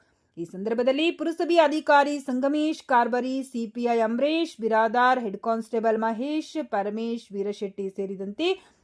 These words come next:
ಪೊಲೀಸ್ ಸಿಬ್ಬಂದಿ, ಕೃಷಿ ಉತ್ಪನ್ನ ಮಾರುಕಟ್ಟೆ ಸಮಿತಿ ಅಧಿಕಾರಿ ಹಾಗೂ ಮುಖಂಡರು ಶಿವ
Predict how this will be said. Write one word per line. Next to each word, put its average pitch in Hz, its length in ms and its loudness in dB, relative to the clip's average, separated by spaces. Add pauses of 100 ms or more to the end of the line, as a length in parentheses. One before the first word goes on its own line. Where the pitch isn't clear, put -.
(200)
ಪೊಲೀಸ್ 359 400 10
ಸಿಬ್ಬಂದಿ, 247 560 0
ಕೃಷಿ 226 320 -8
ಉತ್ಪನ್ನ 220 500 -4
ಮಾರುಕಟ್ಟೆ 208 600 -2
ಸಮಿತಿ 208 420 -4
ಅಧಿಕಾರಿ 202 540 -2
ಹಾಗೂ 202 360 -4
ಮುಖಂಡರು 202 640 0 (300)
ಶಿವ 233 240 -2